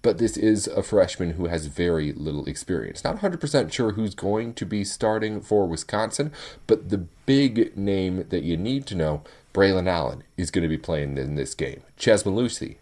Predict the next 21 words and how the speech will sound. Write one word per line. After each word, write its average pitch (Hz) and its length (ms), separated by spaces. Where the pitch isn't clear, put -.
while 85 200
we're 73 120
at 67 160
it, - 220
is 101 180
going 101 360
to 95 100
be 87 140
playing 76 420
in 67 220
this 65 260
game. - 380
So 113 200
those 117 240
are 113 60
a 101 40
couple 104 260
of 82 280
big, 104 500
big 78 680
gets - 460